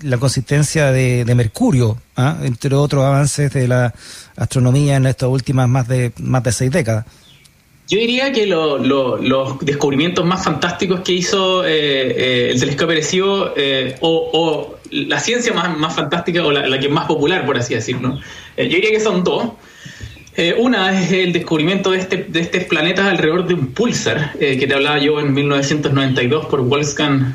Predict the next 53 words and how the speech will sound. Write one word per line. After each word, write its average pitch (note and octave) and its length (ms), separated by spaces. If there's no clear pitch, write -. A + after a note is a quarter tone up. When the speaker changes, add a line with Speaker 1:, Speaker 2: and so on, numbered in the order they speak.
Speaker 2:
y, C3+ 260
y C3 40
Freil, C#3 520
un B2 140
par C#3+ 220
de C3+ 60
científicos, C#3 420
un B2 80
par D3+ 140
de, D3+ 220
unos C#3+ 320
polacos, - 540
bueno, C#3+ 140
que C#3+ 80
estaban E3+ 180
trabajando D3+ 440
justamente D3 600
en C3 60
Arecibo C#3+ 460
y C3+ 80
en B2+ 100
Nuevo C#3 140
México, C3 440
eh, C3+ 340
en C#3 100
el C#3 100
cual G3 360
hicieron F#3+ 280
el F3 60
primer F3+ 220
des-, G3 200
el D#3 80
descubrimiento E3+ 500
del F3+ 120
primer D#3+ 260
sistema F3+ 400
planetario E3 400
fuera E3 260
del D#3 100
sistema D3+ 340
solar. C#3 420
Eh, B2+ 220
y D3 80
lo D3+ 60
hicieron G#3 580
alrededor D#3 520
de G3+ 60
un E3+ 140
tipo G#3 220
de G3 80
estrella F#3 400
que D#3+ 120
es, E3+ 100